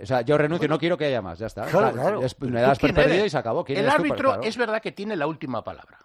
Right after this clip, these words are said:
Speaker 3: pero es como, imagínate que llega el médico, <laughs> eso lo, lo comentamos mucho, llega el médico, tiene un corte en el párpado profundo y dice el médico, "No puedes seguir".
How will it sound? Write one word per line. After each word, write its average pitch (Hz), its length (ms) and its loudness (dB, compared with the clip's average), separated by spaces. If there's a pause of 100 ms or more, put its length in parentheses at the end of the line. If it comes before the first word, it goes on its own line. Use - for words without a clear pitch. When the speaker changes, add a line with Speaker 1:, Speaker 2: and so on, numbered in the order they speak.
(120)
Speaker 3:
pero 104 160 -10
es - 60 -16
como, 139 160 -6
imagínate 147 760 -6
que 117 100 -10
llega 117 160 -4
el 127 80 0
médico, 190 600 -6
<laughs> - 40 -20
eso - 140 -12
lo, 117 160 -4
lo 113 140 -10
comentamos 117 400 -6
mucho, 139 260 -8 (240)
llega 120 220 -6
el 135 80 -4
médico, 151 340 -4
tiene 107 160 -12
un 113 120 -10
corte 120 480 -6
en 117 100 -8
el 117 140 -8
párpado 110 460 -2
profundo 135 340 -12
y 120 40 -10
dice 107 140 -12
el 104 80 -8
médico, 98 320 -12
"No 120 100 -12
puedes 98 220 -14
seguir". 80 240 -18